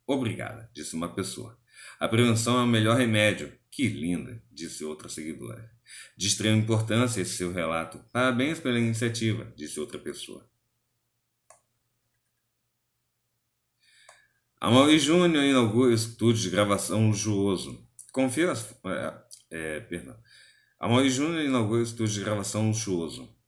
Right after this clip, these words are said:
Espaço tem oitocentos metros quadrados, fica no coração dos Jardins de São Paulo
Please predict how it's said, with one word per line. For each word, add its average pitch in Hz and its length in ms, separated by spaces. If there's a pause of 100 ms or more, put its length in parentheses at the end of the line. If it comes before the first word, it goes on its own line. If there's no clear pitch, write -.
(460)
Espaço 175 760
tem 117 140
oitocentos 117 480
metros 104 300
quadrados, 98 560
fica 98 260
no 95 120
coração 98 400
dos 95 140
Jardins 98 380
de 95 80
São 107 220
Paulo 95 340